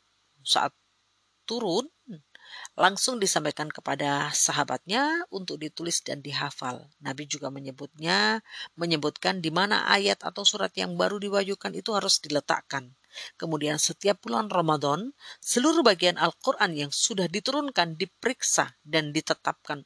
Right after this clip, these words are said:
ulang oleh Nabi Shallallahu Alaihi Wasallam bersama malaikat Jibril. Sebaliknya, kitab suci lainnya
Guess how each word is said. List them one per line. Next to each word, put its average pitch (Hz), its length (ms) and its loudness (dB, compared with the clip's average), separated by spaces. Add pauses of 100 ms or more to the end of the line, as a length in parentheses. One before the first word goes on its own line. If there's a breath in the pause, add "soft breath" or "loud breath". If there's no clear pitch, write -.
(140)
ulang 151 400 0
oleh 139 320 -4
Nabi 135 640 -2
Shallallahu 170 560 0
Alaihi 180 240 0
Wasallam 185 480 0 (320 loud breath)
bersama 139 400 -2
malaikat 135 560 -2
Jibril. 131 560 -6 (2250 loud breath)
Sebaliknya, 180 880 4
kitab - 320 0
suci - 320 0
lainnya 147 800 2